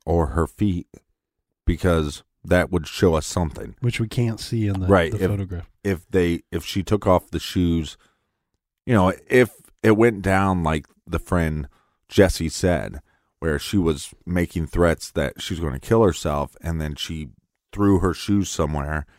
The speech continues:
Speaker 1: and, and decided, "Well, I'm gonna start walking with the, the shoelace,"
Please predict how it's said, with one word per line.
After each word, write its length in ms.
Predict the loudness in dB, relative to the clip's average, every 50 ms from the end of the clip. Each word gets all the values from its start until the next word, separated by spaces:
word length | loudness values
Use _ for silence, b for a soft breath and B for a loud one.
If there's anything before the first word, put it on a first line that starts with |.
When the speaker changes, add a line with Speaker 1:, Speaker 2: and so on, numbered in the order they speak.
| _ _ _ _ _ -8
Speaker 1:
and, 260 | -6 -6 -6 -8 -12 -20 _ _ -8
and 260 | -6 -6 -6 -8 -10 _ _ _ _ _ -12
decided, 500 | -10 -6 -2 0 2 2 2 0 0 0
"Well, 140 | 0 0 2
I'm 100 | 2 2
gonna 140 | 0 -2 -2
start 280 | 0 -2 -2 -2 0
walking 420 | 2 4 4 4 4 0 -4 -4 -4
with 140 | -6 -6
the, 220 | -4 -4 -4 -4 -6 -8
the 140 | -10 -12 -10
shoelace," 680 | -10 -6 0 2 4 4 6 4 2 2 -2 -6 -10